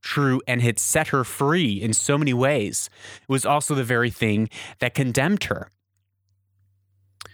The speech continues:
And it's through the apprehending of truth, through the uncovering, the discovering of truth, that we are able to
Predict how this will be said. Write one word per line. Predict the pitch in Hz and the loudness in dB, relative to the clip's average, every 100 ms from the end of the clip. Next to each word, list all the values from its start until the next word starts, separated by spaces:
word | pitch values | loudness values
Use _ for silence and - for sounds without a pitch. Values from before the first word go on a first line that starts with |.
| _ - - - - - | _ -20 -20 -20 -14 -2
And | 160 | 2
it's | 170 - - _ - - | 2 2 -6 _ -4 -2
through | - 156 180 202 208 214 214 - _ _ - | 0 0 2 2 2 2 -2 -6 _ _ -2
the | 156 - | -2 0
apprehending | 151 185 196 208 185 - 165 151 165 165 | -2 0 2 2 2 2 2 4 2 2
of | 135 | -2
truth, | - - 123 101 - - | -2 0 2 0 -8 -4
through | 160 190 | 0 2
the | 160 160 - | 2 -2 0
uncovering, | 151 175 180 - 160 147 139 120 | 0 0 -2 -2 -2 2 2 2
the | 113 107 - | 0 -4 0
discovering | 175 - - - 165 147 139 123 110 - - - - | 0 2 -2 -2 -2 2 2 2 2 -2 -12 -16 -4
of | 131 - | -4 -2
truth, | - 160 190 113 104 - - _ _ _ _ _ _ - | -4 0 2 2 -2 -10 -16 _ _ _ _ _ _ -2
that | 147 143 | 0 2
we | 151 175 196 | 2 2 2
are | 165 - | -2 0
able | 139 131 143 147 - - - | 0 2 0 0 -4 -20 -6
to | - | 0